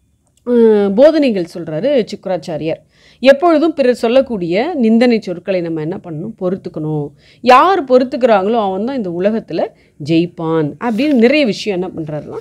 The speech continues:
சொல்றார். அதுவே ஒரு பெரிய இதா போயிட்டு இருக்கு சொல்றார். அப்ப அந்த பெண்ணு சொல்றா, "இல்லப்பா, நீங்க என்ன சொன்ன, எனக்கும் இந்த தர்மம் நியாயம்லாம் தெரியுது, எப்படி இருந்தாலும் நாங்க வரமாட்டேன்"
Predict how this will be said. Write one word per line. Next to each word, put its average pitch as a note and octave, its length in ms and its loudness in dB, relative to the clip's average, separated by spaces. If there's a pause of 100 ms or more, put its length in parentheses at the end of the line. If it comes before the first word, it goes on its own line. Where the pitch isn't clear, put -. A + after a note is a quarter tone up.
(400)
சொல்றார். C4 300 6
அதுவே F3+ 260 0
ஒரு G3+ 140 2
பெரிய F#3+ 520 -2
இதா E3 140 -6
போயிட்டு D#3 260 -10
இருக்கு - 340 -14
சொல்றார். F3 240 -4 (540)
அப்ப F4 240 2
அந்த D4+ 200 6
பெண்ணு C#4 240 4 (100)
சொல்றா, A3 260 4
"இல்லப்பா, A#3 480 2
நீங்க F#3 200 -4
என்ன F#3+ 260 -2
சொன்ன, F#3 220 -6
எனக்கும் G#3+ 300 0
இந்த G#3+ 160 0
தர்மம் G3 420 2
நியாயம்லாம் F#3 440 -2
தெரியுது, G3 400 0 (340)
எப்படி A#3+ 320 6
இருந்தாலும் A3+ 540 4 (260)
நாங்க G#3+ 260 4
வரமாட்டேன்" E3 800 0